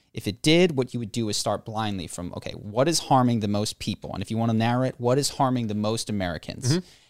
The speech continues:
Speaker 1: You would start at the top of the list and you'd be like, "Holy crap, it's refined sugar all the way down." <laughs> It's, it's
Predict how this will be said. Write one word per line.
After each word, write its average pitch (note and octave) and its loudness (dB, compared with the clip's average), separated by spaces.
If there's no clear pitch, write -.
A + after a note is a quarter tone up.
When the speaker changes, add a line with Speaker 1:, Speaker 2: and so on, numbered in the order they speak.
Speaker 1:
You G2 -20
would F#2+ -20
start D3 6
at E3 -2
the D#3+ -8
top C3+ 2
of A#2+ 0
the A2+ -2
list - -4
and - -8
you'd B2 -8
be - -4
like, - -8
"Holy G3 0
crap, F3 2
it's - -4
refined D#3 2
sugar C3+ 2
all C#3+ 8
the D#3+ 4
way E3 6
down." C#3+ 4
<laughs> - -20
It's, - 4
it's - 2